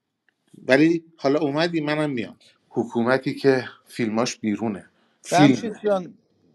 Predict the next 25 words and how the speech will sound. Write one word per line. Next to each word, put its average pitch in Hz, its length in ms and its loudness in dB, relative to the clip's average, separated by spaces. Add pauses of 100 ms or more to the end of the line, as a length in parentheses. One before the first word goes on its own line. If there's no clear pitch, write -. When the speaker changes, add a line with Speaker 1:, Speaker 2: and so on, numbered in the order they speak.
Speaker 1:
فیلمه. 160 220 6
Speaker 2:
اگه 202 160 2
حالت 190 420 0
خوش 196 400 -4
نیست، 214 220 -8
یه 233 80 2
سیگار 214 440 0
بزن، 220 400 0
یکم 214 380 -2 (200)
حالا 180 200 -2
رو 202 140 -4
Speaker 1:
نه، 175 60 -8
Speaker 2:
براشی 202 440 2
Speaker 1:
خب، 175 40 -16
Speaker 2:
بعداً. 214 440 2
Speaker 1:
من، 214 80 0
من، 214 160 6
من 214 180 2 (160)
دقیقاً 175 360 4
می‌خوام 196 300 -6
شما 170 280 -6
رو 190 100 -6
به 175 100 -8
اونجا 156 280 -8
برسونم 123 540 -10